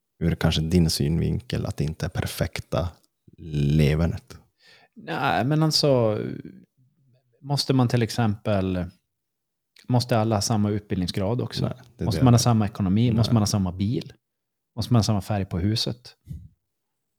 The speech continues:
Speaker 2: Måste man ha samma kläder? Det är som, det är
Speaker 1: Nej.
Speaker 2: är det rimligt?
Speaker 1: Nej.
Speaker 2: Känner man att man får ut någonting positivt av varann?
Speaker 1: Precis.
Speaker 2: Sen om någon gör någonting,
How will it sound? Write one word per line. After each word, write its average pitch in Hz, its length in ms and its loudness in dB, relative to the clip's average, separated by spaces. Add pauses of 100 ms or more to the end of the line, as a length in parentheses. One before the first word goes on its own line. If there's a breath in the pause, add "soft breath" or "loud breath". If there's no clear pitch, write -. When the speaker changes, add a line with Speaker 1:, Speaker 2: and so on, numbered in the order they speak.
(280)
Speaker 2:
Måste 123 200 0
man 113 60 8
ha 98 40 4
samma 98 200 0
kläder? 113 440 -4
Det 107 100 0
är 120 60 4
som, 110 240 0
det 110 80 -2
är 101 360 -2 (500)
Speaker 1:
Nej. 85 220 -6 (560)
Speaker 2:
är 107 80 -2
det 120 100 6
rimligt? 107 540 0 (180)
Speaker 1:
Nej. 92 260 -10 (1500)
Speaker 2:
Känner 127 340 4
man 123 120 6
att 101 120 0
man 95 120 0
får 107 140 -2
ut 98 200 -2
någonting 98 240 -2
positivt - 640 -6
av - 80 -8
varann? - 280 -12 (240)
Speaker 1:
Precis. 87 480 -10 (360)
Speaker 2:
Sen 123 220 4
om 98 160 6
någon 90 220 2
gör 110 240 6
någonting, - 480 -8